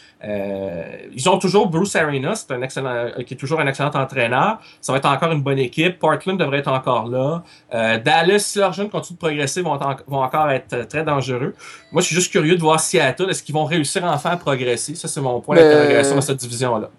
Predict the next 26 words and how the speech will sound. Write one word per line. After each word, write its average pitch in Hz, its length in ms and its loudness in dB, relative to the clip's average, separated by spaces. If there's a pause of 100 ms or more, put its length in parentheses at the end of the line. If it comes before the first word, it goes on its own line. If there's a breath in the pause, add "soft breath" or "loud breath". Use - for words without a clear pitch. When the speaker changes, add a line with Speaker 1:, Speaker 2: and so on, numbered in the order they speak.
(120)
Speaker 2:
Mais 151 120 4
leur 151 140 8
défense, 160 400 4
Seattle 139 580 2
a, 139 40 -8
a 135 60 -2
eu 127 240 -4
énormément 131 760 -2
de 127 40 -8
blessures 123 340 -4
l'an 123 140 -4
dernier, 123 400 -6
hein. 123 100 -6
Ça 131 140 -8
a - 20 -4
été 120 280 -10 (100)
compliqué 147 640 -6
toute 156 240 -2
la 151 140 0
saison. 143 460 -2
Ils 156 80 0
ont 135 120 0
fait 156 160 0
des 156 200 2
acquisitions 156 480 -2
quand 180 120 0